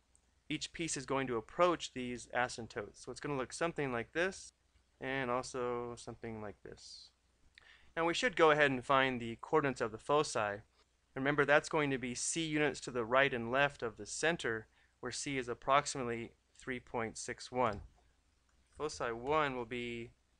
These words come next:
two plus three point six one,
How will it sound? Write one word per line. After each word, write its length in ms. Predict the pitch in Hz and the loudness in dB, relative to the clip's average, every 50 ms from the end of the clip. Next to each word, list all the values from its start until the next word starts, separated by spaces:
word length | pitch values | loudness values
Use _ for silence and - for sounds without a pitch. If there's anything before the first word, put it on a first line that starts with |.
| _ _ - | _ _ -12
two 680 | - - 151 147 147 143 143 139 143 139 135 139 143 139 - _ _ _ _ _ _ _ _ | -8 -6 -4 -4 -4 -4 -4 -4 -6 -6 -8 -8 -10 -14 -16 _ _ _ _ _ _ _ _
plus 440 | - 151 165 196 208 - - - - _ _ - - _ _ _ _ _ _ | -6 -2 -2 -2 -2 -4 -10 -12 -14 _ _ -20 -20 _ _ _ _ _ _
three 200 | - - 127 117 | -14 -12 -12 -12
point 340 | 113 - - 123 117 - - | -10 -8 -6 -6 -6 -6 -6
six 360 | - - 127 - - - - | -8 -10 -10 -10 -12 -12 -10
one, 420 | 117 113 113 113 113 113 113 113 | -8 -6 -4 -4 -4 -6 -8 -10